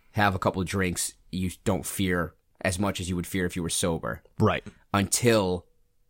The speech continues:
Speaker 1: something sobers you up so quick that you fear it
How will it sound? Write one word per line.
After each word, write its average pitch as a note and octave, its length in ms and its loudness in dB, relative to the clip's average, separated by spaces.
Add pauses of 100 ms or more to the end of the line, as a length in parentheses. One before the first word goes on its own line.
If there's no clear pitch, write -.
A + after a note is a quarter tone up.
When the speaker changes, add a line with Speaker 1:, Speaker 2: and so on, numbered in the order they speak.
(400)
Speaker 1:
something G2+ 420 0
sobers F#2+ 400 0
you F#2+ 140 2
up F2 100 -4
so F2 180 0
quick F2+ 300 -2
that F2 80 0
you F2+ 140 0
fear F2+ 340 2
it - 180 -2